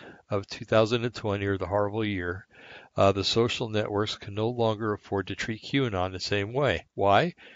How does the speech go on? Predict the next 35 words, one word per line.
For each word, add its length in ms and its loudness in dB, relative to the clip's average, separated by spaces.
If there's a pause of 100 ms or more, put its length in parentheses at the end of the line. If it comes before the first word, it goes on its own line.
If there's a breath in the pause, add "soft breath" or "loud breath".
(260 loud breath)
Because 380 0
it's 200 -8
left 200 6
the 80 -4
corner 400 0
and 100 -2
is 160 -8
messing 320 -2
with 120 -6
the 80 -4
rest 260 -2
of 80 -16
the 60 -6
table. 520 2
Ooh, 800 0
they're 140 -8
saying 380 -2
that 200 -4
QAnon. 640 -6 (600 loud breath)
That, 240 8
to 120 -2
me, 220 2
that's 280 4
a, 100 -4 (120)
that's 320 6
a 140 2 (300)
vetting 520 4
of, 140 -4 (120)
uh, 100 2
<laughs> 80 -4
QAnon. 920 0 (920 loud breath)
Um, 400 2 (960)
they're 140 2
saying 340 4
that 200 0